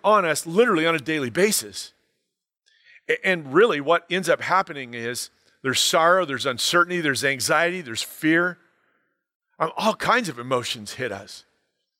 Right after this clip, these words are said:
We like things predictable. We like things that are, that we can expect. We know this is, we, we kinda like it that way. The unexpected, s-, sometimes can be really fun and surprising. Like in a movie, that's cool.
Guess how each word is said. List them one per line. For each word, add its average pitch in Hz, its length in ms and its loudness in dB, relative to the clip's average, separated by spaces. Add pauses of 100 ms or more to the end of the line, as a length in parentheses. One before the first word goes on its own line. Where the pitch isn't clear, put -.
(440)
We 202 320 0
like 196 360 0
things 165 320 -6
predictable. 143 640 -6 (760)
We 180 120 4
like 196 280 2
things 151 360 -4
that 151 120 0
are, 143 160 -2
that 151 120 -4
we 165 100 2
can 151 140 -6
expect. - 500 -2
We 180 140 -6
know 185 340 2
this 175 260 2
is, 170 140 -12 (340)
we, 190 120 2
we - 120 -2
kinda 214 220 4
like 196 300 2
it 240 120 -6
that 147 240 0
way. 110 420 -6 (680)
The 214 160 4
unexpected, 202 880 0 (580)
s-, - 240 -2
sometimes 277 420 2
can 220 140 -6
be 214 80 0
really 202 240 6
fun 247 340 4
and 185 80 -6
surprising. 170 280 2
Like 175 160 2
in 139 80 -2
a 139 40 -4
movie, 190 380 2
that's 147 300 2
cool. 180 560 2